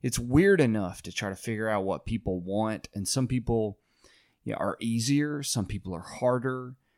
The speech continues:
some people you need kind of an intuitive sense of,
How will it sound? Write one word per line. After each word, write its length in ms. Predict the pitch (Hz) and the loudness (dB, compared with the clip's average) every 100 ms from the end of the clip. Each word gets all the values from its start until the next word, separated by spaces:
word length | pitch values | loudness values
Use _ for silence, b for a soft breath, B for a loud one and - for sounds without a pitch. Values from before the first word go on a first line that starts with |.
| _ - | _ -6
some 240 | - 107 | 0 0
people 320 | 110 107 104 | 2 2 2
you 180 | 92 98 | 2 2
need 280 | 98 98 - | 2 0 -2
kind 200 | 110 101 | -4 -4
of 100 | 90 | -4
an 80 | 87 | -4
intuitive 680 | 87 - - 123 123 123 - | -4 -4 0 2 4 2 0
sense 460 | - 127 123 - | 0 0 -2 -8
of, 100 | 98 | -12